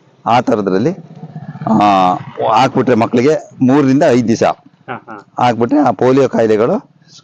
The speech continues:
Speaker 1: ಗುಣವಾಗುತ್ತದೆ.
Speaker 2: ಏನ್, ಏನ್ ಗಿಡ ಅಂದ್ರೆ ಇದು?
Speaker 1: ಇದು ಜಟ್ರೋಪ ಅಂತೀವಿ.
Speaker 2: ಹಾ.
Speaker 1: ಮತ್ತೆ ನಮ್ಮ ಹಳ್ಳಿ ಇದ್ರಲ್ಲಿ ಕಳ್ಳಿ ಅಂತೀವಿ, ಬೇಲಿ ಕಳ್ಳಿ.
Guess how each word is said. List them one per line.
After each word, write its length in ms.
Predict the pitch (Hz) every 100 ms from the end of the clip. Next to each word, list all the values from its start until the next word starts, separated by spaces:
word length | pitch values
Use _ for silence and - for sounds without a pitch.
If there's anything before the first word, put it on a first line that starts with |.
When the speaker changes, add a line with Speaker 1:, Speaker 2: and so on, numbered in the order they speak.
| 110
Speaker 1:
ಗುಣವಾಗುತ್ತದೆ. 840 | 120 107 85 71 - 69 - -
Speaker 2:
ಏನ್, 160 | 156 202
ಏನ್ 180 | 165 170
ಗಿಡ 120 | 160
ಅಂದ್ರೆ 280 | 170 156 151
ಇದು? 320 | 170 262 -
Speaker 1:
ಇದು 200 | 123 139
ಜಟ್ರೋಪ 460 | 127 110 101 135 135
ಅಂತೀವಿ. 380 | 120 95 104 151
Speaker 2:
ಹಾ. 280 | - 131 107
Speaker 1:
ಮತ್ತೆ 260 | 117 131 143
ನಮ್ಮ 280 | 127 131
ಹಳ್ಳಿ 400 | 127 123 131 139
ಇದ್ರಲ್ಲಿ 280 | 131 120 139
ಕಳ್ಳಿ 360 | 135 131 135 123
ಅಂತೀವಿ, 280 | 92 87 82
ಬೇಲಿ 320 | 107 113 113
ಕಳ್ಳಿ. 340 | 107 92 90